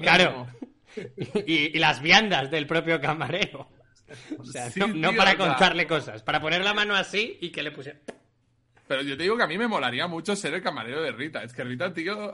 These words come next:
Speaker 3: a mí me molaba, ¿eh? O sea, yo, lo, yo, mira, aquí, a, a pecho descubierto. Mi política favorita, mi político en general, hombre, mujer, lo que sea, eh, Rita Barberá.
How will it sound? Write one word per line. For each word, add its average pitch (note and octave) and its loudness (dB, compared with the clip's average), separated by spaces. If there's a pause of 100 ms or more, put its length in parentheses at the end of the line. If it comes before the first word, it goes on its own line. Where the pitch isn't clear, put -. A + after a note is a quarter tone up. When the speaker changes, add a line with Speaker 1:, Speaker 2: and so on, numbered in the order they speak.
Speaker 3:
a A#2 -12
mí B2 -10
me F#3+ -8
molaba, C#3+ -2
¿eh? F#3 -8
O E3+ -8
sea, D3+ -4
yo, D#3+ -2
lo, F#3+ 0
yo, G#3 2
mira, F3 2
aquí, E3 0 (1200)
a, D#3 2 (160)
a D3+ 2
pecho G3 2
descubierto. A#2 -6 (540)
Mi D#3 -10
política E3+ -2
favorita, D#3+ -2
mi F3 -6
político D#3 -4
en D#3+ -4
general, D3 -2
hombre, D#3+ -4
mujer, D3 -4
lo C3+ -6
que C3 -8
sea, F#3+ 0
eh, B2 -10
Rita C#3+ 0
Barberá. A#2 -6